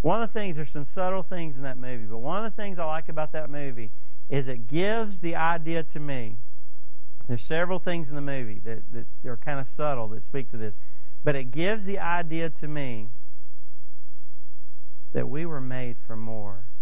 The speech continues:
than what we're experiencing. Isn't that good news tonight? <laughs> I hope it's better than this. Amen? <laughs> I sense that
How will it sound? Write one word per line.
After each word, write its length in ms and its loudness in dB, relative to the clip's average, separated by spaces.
than 120 2
what 160 2
we're 140 2
experiencing. 680 2
Isn't 80 4
that 140 2
good 160 2
news 220 2
tonight? 340 2
<laughs> 360 2
I 540 2
hope 180 2
it's 100 0
better 280 0
than 160 2
this. 280 0
Amen? 420 0
<laughs> 380 2
I 120 2
sense 420 2
that 380 2